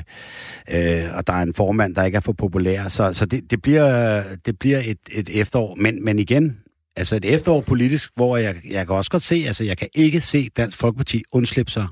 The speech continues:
og lave denne reform. Det, det tror jeg vil koste dem rigtig dyrt, for det er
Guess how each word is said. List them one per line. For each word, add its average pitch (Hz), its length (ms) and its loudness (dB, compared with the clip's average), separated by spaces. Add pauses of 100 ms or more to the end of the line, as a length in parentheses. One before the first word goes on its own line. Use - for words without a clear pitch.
og 98 120 2
lave 95 140 4
denne 92 280 -2
reform. 98 240 -6 (480)
Det, 151 300 2
det 156 120 4
tror 135 100 2
jeg 104 60 2
vil 85 80 -2
koste - 280 -4
dem 92 160 -6
rigtig - 260 -2
dyrt, 85 200 -6 (120)
for 113 100 0
det 95 100 2
er 87 40 0